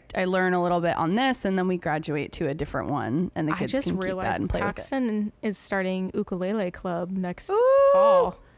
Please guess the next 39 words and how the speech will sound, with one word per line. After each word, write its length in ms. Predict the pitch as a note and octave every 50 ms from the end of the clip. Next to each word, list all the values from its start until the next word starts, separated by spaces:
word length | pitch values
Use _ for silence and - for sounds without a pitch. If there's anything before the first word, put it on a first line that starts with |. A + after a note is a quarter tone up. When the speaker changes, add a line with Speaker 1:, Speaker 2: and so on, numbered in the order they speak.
| _ _ _ _ _ _ _ _ _ _
Speaker 2:
His 220 | - A3 G#3+ G#3
school 320 | - - - A3 G#3+ G#3+ G#3
does 260 | G#3 G3+ G3 F#3+ -
fourth 300 | - - G3+ G3+ G3 -
and 120 | G3+ G3
fifth 200 | - G3+ F#3+ -
grade 260 | - F#3 F#3+ F#3+ F#3
ukulele 500 | G3+ G3 - F#3 F3+ F3+ F#3 F#3+ F#3+ F3+ F3
club, 420 | - - F#3 F3+ F3 F3+ F3 F#3 - -
and 160 | G#3 F#3+ F#3
then 80 | F#3 F3
they 160 | F3+ F3+ F3+
perform 520 | - - F#3+ - - F#3+ F#3+ F#3+ F#3+ F#3
at, 120 | F#3 F3+ -
like, 260 | F#3+ F#3 F#3 - -
the 80 | F#3+
tree 260 | F3+ - - G3+ F3+ F3+
lighting 300 | F#3 F#3+ G3+ G3+ G#3 B3
ceremony 640 | - - A#3 A#3 A#3+ B3+ C4 C4 B3+ C4+ C#4+ C#4
in 160 | C#4 C4 C4+ B3+
downtown, 720 | C4 B3 A#3 A#3+ B3 C4 A#3+ A#3 A#3+ A#3 A3+ A#3 A#3+ A#3
and, 140 | A3+ G#3+ G#3+
like, 340 | G#3+ G#3+ - G#3+ G#3 - _ - - - - - - - - - - - - - - - _ - - -
this 220 | - A#3 A#3 G#3+
is 100 | G#3 G3+
Speaker 1:
That's 220 | G3+ F#3 G3 F#3+ -
Speaker 2:
the 40 | G#3
cutest 280 | G#3+ F#3+ D3 D3 C#3+
things 140 | C#3+ - - -
Speaker 1:
adorable. 20 | -
Speaker 2:
ever. 340 | A3+ - - - - - -
It's 200 | - A3+ G#3+ -
adorable. 680 | - - G3+ G3 G3 - - F#3 F#3+ F3+ G3 F#3+ F#3+ F#3+
And 100 | - B3+
Speaker 1:
Wait 120 | C#4+ C4+
a 40 | B3+
Speaker 2:
it's 80 | A#3+ A3
Speaker 1:
minute. 160 | G3+ F#3 F3+
Speaker 2:
literally 360 | E3+ - G#3+ G#3+ G#3 G#3 -